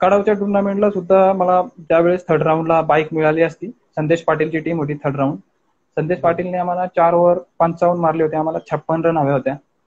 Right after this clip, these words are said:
Speaker 1: पहिली ओव्हरला गुरुदादा आणि कुमार आउट,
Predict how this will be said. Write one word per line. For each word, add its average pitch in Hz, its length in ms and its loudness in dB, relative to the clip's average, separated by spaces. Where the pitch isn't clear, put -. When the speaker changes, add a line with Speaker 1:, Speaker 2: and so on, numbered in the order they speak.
Speaker 1:
पहिली 185 300 4
ओव्हरला 170 460 4
गुरुदादा 170 560 2
आणि 170 140 0
कुमार 170 460 0
आउट, 160 280 4